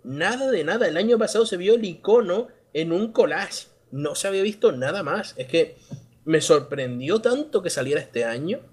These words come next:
Es que o los están haciendo a, muy a las prisas, o, o Microsoft tiene ahí un blindaje para evitar las filtraciones monumental.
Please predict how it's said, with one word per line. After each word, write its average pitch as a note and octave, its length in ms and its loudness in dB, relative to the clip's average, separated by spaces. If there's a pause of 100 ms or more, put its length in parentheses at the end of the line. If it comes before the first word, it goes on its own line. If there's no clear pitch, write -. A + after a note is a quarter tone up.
(500)
Es C#3 100 -6
que C#3 380 0 (560)
o D3 160 4
los C#3 260 2
están D#3+ 300 -2
haciendo D3+ 600 0
a, B2 200 -4
muy C#3 400 0
a C#3+ 100 0
las - 140 -4
prisas, D3 480 -2 (540)
o, C3 840 4
o A2+ 320 -2
Microsoft A#2+ 600 -2
tiene D3+ 220 0
ahí C#3+ 300 0
un D#3+ 260 -2
blindaje C3+ 760 2
para A#2+ 240 2
evitar B2 380 0
las B2 160 -2
filtraciones B2 600 -2
monumental. E3+ 640 2